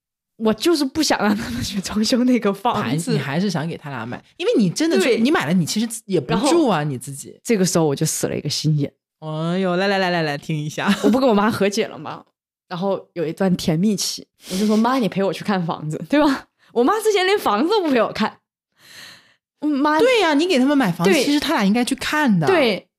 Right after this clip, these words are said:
Speaker 1: 后面不变成给我自己买吗？
Speaker 2: 嗯。
Speaker 1: 他们不住吗？我说：
Speaker 2: 嗯。
Speaker 1: “妈，那你陪我看房，对吧？”嗯。
Speaker 2: 你看这个就是要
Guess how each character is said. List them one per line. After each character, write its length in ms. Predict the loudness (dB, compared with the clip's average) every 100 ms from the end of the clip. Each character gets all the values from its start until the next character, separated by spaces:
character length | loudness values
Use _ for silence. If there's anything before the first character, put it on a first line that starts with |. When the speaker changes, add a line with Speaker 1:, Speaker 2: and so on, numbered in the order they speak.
| _ _ _ _ _ -8
Speaker 1:
后 200 | -2 0
面 160 | 0
不 80 | 0
变 160 | 0 0
成 220 | 0 -2
给 120 | -2
我 120 | -2
自 100 | -2
己 160 | -2 0
买 280 | 2 0 -2
吗？ 240 | -2 0
Speaker 2:
嗯。 300 | -2 -4 -2
Speaker 1:
他 80 | -2
们 120 | 0 0
不 120 | 0
住 100 | 2 2
吗？ 220 | 2 2
我 60 | 2
说： 120 | 2
Speaker 2:
嗯。 280 | 0 -2 -6
Speaker 1:
“妈， 180 | -2 0
那 100 | 2
你 100 | 2
陪 100 | 2
我 140 | 2 2
看 160 | 0
房， 300 | 0 -4 -4
对 100 | -2
吧？” 100 | 0 0 -2 -8
嗯。 280 | -14 -8 -6
Speaker 2:
你 20 |
看 160 | -4 -4
这 120 | -2
个 120 | -4
就 160 | -4 -8
是 180 | -10 -6
要 220 | -4